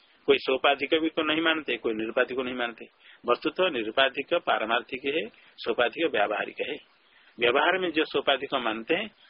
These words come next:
उसको द्वैतवादी लोग पारमार्थिक मान लेते हैं, निरुपाधिक नहीं मानते, किन्तु व्यावहारिक है, सर्वज्ञ सर्वशक्तिमान ईश्वर है, जगत कारण,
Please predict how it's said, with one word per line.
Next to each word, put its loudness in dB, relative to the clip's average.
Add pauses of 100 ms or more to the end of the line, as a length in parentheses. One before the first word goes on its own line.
उसको 0
द्वैतवादी 0
लोग -2
पारमार्थिक 0
मान -4
लेते -12
हैं, -20 (320)
निरुपाधिक -2
नहीं -8
मानते, -16 (320)
किन्तु 2
व्यावहारिक 2 (540)
है, 6 (320)
सर्वज्ञ 0
सर्वशक्तिमान -2
ईश्वर -2
है, 2 (300)
जगत 2
कारण, -6